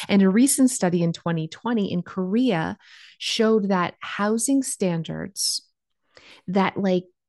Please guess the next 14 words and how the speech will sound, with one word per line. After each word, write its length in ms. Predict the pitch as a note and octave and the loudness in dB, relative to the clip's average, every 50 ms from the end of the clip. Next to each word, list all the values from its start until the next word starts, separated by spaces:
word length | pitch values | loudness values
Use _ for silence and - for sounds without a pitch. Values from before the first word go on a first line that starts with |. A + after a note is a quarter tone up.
| _ _ _ _ _ - | _ _ _ _ _ -6
houses 420 | F3+ - G3 F#3+ F#3+ G#3 A3 G#3+ | -2 0 0 0 0 -2 -4 -2
that 180 | - G#3 - - | -2 0 0 2
were 120 | F#3+ F3+ | 2 2
messy 480 | F#3 F3 E3 E3 - - E3+ E3+ E3 - | 0 0 -2 -2 -2 -2 -2 -4 -4 -4
and 240 | E3 E3 E3 - _ | -6 -6 -6 -8 _
cluttered 600 | - - - - E3 D3 D3 D3 D3+ D3+ - - _ _ _ - _ _ _ _ _ _ _ _ _ _ _ _ _ _ _ E3 | -18 -10 -4 -2 -2 -2 -2 -4 -4 -6 -10 -16 _ _ _ -20 _ _ _ _ _ _ _ _ _ _ _ _ _ _ _ -2
directly 760 | - F#3+ F3+ F3+ F3 F3 G3 F#3+ F3+ - - - A3+ A3 G#3+ | 0 2 2 2 2 2 2 2 2 0 0 0 0 2 0
correlated 920 | G#3+ - - G3+ G3+ G3 G3+ G3 F3+ E3 D#3 D#3 D#3 D#3 D#3 D#3 E3+ - _ _ _ _ _ _ _ _ _ _ _ _ _ _ _ _ _ _ _ _ _ | -2 -2 -2 0 0 2 0 0 0 0 -2 -2 -4 -4 -6 -6 -8 -12 _ _ _ _ _ _ _ _ _ _ _ _ _ _ _ _ _ _ _ _ _
with 440 | - F#3+ G3 F#3 F3+ F3+ - - - _ - | 0 2 4 4 4 2 -2 -10 -16 _ -4
depression 720 | - - D#3+ - - D#3+ C#3+ - - - - - - - _ _ _ _ _ _ _ _ _ _ _ _ - - _ _ _ | -2 -2 -2 -2 -2 -4 -2 -2 -4 -4 -6 -8 -8 -12 _ _ _ _ _ _ _ _ _ _ _ _ -20 -20 _ _ _
in 240 | - E3+ E3 D#3+ D#3+ | -2 0 2 2 2
the 100 | D#3+ D#3 | 2 0
residents. 600 | D3+ D#3 C#3 C3 - - - - - - - - | 0 -2 -4 -4 -4 -6 -8 -8 -8 -6 -6 -6
So, 880 | - - - E3 E3 D#3+ D#3 D#3+ D#3+ D#3+ D#3 D#3 D#3 D#3+ E3 - - | -4 -2 0 0 2 2 2 2 2 2 2 2 2 2 0 0 -4